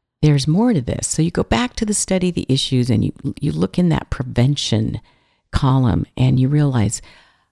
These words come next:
I could be doing some stuff with after-school kids in marginalized neighborhoods. I could be serving, um, at the single moms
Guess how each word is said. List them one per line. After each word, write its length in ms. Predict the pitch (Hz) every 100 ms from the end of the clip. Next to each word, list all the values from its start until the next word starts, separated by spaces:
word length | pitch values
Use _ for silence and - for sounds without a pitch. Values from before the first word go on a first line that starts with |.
| _ _
I 220 | 147 214
could 180 | - 262
be 120 | 196
doing 280 | 135 117 104
some 220 | - 107
stuff 580 | - 110 98 - _ _ -
with 280 | 123 - 107
after-school 560 | 110 - - - 101
kids 480 | - 117 98 - - -
in 160 | 123
marginalized 640 | 117 104 101 107 117 113 -
neighborhoods. 720 | 110 123 107 - - - - _ _ _ _ _ _ _
I 300 | 165 196 226 226
could 240 | 208 180
be 240 | 156 139 131
serving, 640 | - 151 135 123 110 104 - _ _ _ 127
um, 400 | 117 113 104 110 _ _ _ _
at 180 | 123 -
the 200 | 131 117
single 400 | - - 156 135
moms 580 | 120 110 110 104 -